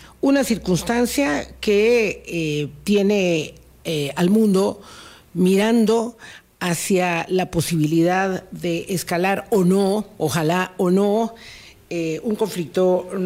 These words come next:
regional en esa, ah, candente zona del planeta, que no la única, que no la única. Y de eso vamos a conversar esta mañana con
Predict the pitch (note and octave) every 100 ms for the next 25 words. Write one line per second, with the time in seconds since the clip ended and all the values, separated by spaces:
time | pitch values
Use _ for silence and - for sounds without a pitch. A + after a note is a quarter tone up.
0 | F3+ E3+ F3+ - F#3 F3+ F#3 F#3 G#3 -
1 | F#3 F3+ F3 F3 F#3 E3 - F#3+ F3 D#3+
2 | - - - - - - - F#3+ E3+ E3
3 | A3+ G3 G3+ A3 G3+ - D#3+ C#3+ - -
4 | - - G#3 F#3 E3+ C3+ F#3+ B3 B3+ G3
5 | G3+ F#3 A3 G#3 G3+ C4 G#3 - C#3 -
6 | F3+ F3+ G#3 E3+ F3 G#3+ E3+ - B2+ -
7 | - - - - A#3 A#3+ A#3+ D4 B3 A#3
8 | A#3 G3+ E3 D#3+ F#3+ F3 - F3 D#3+ E3+
9 | E3+ F3 E3 C#3+ - - E3+ E3 E3+ F3